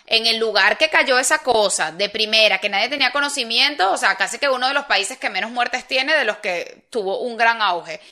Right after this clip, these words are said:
Es casi que, no sé, el décimo en muertes, una cosa loquísima. Y, y, y la cantidad de muertes son demasiado exageradas, porque entonces, eh, qué sé yo, en España ya van por los veinte mil muertos, algo así, y en Wuhan habían y que dos mil. Y uno y que, "Hmm, señor, a ver".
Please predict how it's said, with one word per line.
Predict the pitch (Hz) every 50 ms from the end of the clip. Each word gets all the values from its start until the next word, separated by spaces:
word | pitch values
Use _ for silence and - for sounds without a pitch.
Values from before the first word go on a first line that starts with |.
| - - - - -
Es | 170 -
casi | - 233 226 - -
que, | - 294 269 240 226
no | 208 208
sé, | 202 - 240 190
el | 185 185
décimo | 202 185 - - 170 156 180 - _ _
en | - - 196 202
muertes, | 202 202 180 - - - 160
una | 175 175 175
cosa | 196 220 233 247
loquísima. | 233 214 - - 196 175 - 170 160 165 180 - - - - - _
Y, | - 262 254 240 233 208 -
y, | 269 247 - -
y | 254 262
la | 233 214
cantidad | - 233 226 214 180 220 208 196 190
de | 202 226
muertes | 240 269 269 277 269 285 277
son | 311 285
demasiado | 285 285 269 226 - 202
exageradas, | 196 - 262 254 254 214 190 185 180 175
porque | - 196 180 185
entonces, | 180 175 180 - 254 269 277 277 - -
eh, | 214 214
qué | - 202
sé | - 254 247
yo, | 226 214
en | 190 175 175
España | 175 - _ - 214 220 240 247
ya | 262 262
van | 262 262 262 262 247 214 190 -
por | 202 185 180 175
los | 175 170 170
veinte | 180 175 175 180 175 - 175
mil | 180 185 202 220
muertos, | 233 262 269 285 302 294 330 285
algo | 269 220 220 240
así, | 262 - 302 330 370 381 - - - - - -
y | - - 262 247
en | 233 220 202
Wuhan | 214 214 214 202 214
habían | 240 254 294 311 330
y | 349 -
que | - 254 - - - _ _
dos | - 208 202 202 190
mil. | 208 202 175 151 - 170 _ _ _ _ -
Y | 208 214
uno | 220 247
y |
que, | 233 247 - - - - -
"Hmm, | 190 208 208 156 - _ _ _ _ _ -
señor, | - 202 185 175 170 160 - - _ _ _
a | - - 196
ver". | 185 180 -